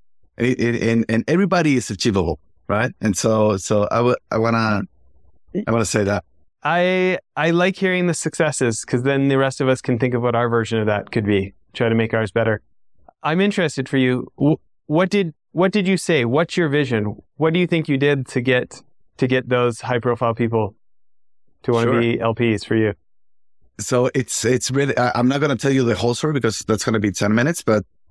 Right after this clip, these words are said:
Speaker 1: um, it's, uh, um, it's related at, uh, uh, about what I said at the beginning. I, I turned my life into giving, and I thought, and, and I realized that life is about that.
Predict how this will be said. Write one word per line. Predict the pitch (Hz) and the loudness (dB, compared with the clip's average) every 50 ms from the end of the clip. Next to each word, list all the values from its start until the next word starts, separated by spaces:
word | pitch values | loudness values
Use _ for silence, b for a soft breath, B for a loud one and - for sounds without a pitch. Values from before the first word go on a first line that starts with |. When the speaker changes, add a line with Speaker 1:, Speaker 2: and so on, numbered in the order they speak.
| _ _ | _ _
Speaker 1:
um, | - 107 107 104 104 104 104 - - | -2 0 0 2 0 0 -2 -2 0
it's, | - 117 107 - - - | -2 -2 -2 -2 -2 -2
uh, | 123 117 113 113 110 | 0 0 0 -2 -2
um, | 110 110 110 107 104 - _ _ _ _ _ _ _ _ | -2 -2 0 0 -2 -6 _ _ _ _ _ _ _ _
it's | 123 123 - - | -2 0 0 -2
related | - 127 110 120 120 120 131 139 156 147 | -4 -2 -2 0 0 2 2 0 0 0
at, | 139 127 123 - - - _ _ | 0 0 0 -2 -4 -8 _ _
uh, | 101 101 - - _ _ _ _ _ _ _ _ _ _ _ | -2 -2 -2 -6 _ _ _ _ _ _ _ _ _ _ _
uh, | 107 110 - - _ | -2 -2 -2 -4 _
about | 110 107 110 110 113 110 101 | -2 -2 0 0 0 0 0
what | 107 117 117 | 0 0 0
I | 117 110 | 0 -2
said | - - 123 | 0 0 0
at | 120 117 | 0 0
the | 113 | 0
beginning. | 101 107 98 123 117 101 90 85 - | -2 0 0 0 0 0 -2 -2 -2
I, | 107 110 107 107 76 107 107 | 0 0 0 0 0 0 -2
I | 104 - | -2 -4
turned | _ - 120 123 123 | _ -2 0 2 2
my | 120 117 117 113 | 2 2 2 0
life | 107 107 107 117 120 - | 0 0 0 0 -2 0
into | 123 110 104 - 101 | -2 -2 0 0 0
giving, | 90 98 95 104 120 143 170 185 180 - | 0 0 0 2 2 2 2 0 0 0
and | - 104 101 | -2 0 0
I | 98 101 | 0 0
thought, | 95 - - 113 104 107 107 107 - | -2 -2 -2 -2 0 0 0 0 -2
and, | - 101 98 92 | -2 -2 -2 0
and | - 101 95 95 | 0 0 0 0
I | 95 95 95 95 | 0 0 0 0
realized | 95 95 95 101 117 127 127 117 107 107 101 - | 0 0 0 0 2 2 2 2 0 0 -2 0
that | 104 98 92 - _ _ _ - 98 - | -2 -2 -2 -4 _ _ _ -2 -2 0
life | - 107 107 110 120 113 - | 0 0 2 2 0 0 -2
is | 107 98 - | -4 -8 -4
about | - 101 95 95 92 | -2 0 0 0 0
that. | 92 107 117 131 156 | 0 0 0 0 -4